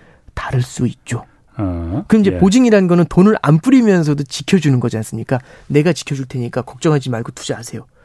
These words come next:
Speaker 1: 이제 이런 얘기를 해주는 거잖아요.
Speaker 2: 음, 투자자들한테?
Speaker 1: 네, 그렇죠. 그러면
Speaker 2: 아.
Speaker 1: 투자자들 입장에서는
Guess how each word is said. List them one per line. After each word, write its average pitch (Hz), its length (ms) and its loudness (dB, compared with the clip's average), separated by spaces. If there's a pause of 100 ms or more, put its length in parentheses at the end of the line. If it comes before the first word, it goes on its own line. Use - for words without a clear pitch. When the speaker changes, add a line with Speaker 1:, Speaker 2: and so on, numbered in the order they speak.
(240)
Speaker 1:
이제 175 120 2
이런 233 280 6
얘기를 143 220 0
해주는 143 240 -4
거잖아요. 117 380 -4
Speaker 2:
음, - 80 -2
투자자들한테? 120 800 -2
Speaker 1:
네, 190 80 6
그렇죠. 220 340 2
그러면 254 320 4
Speaker 2:
아. 165 40 -4
Speaker 1:
투자자들 262 380 2
입장에서는 190 420 2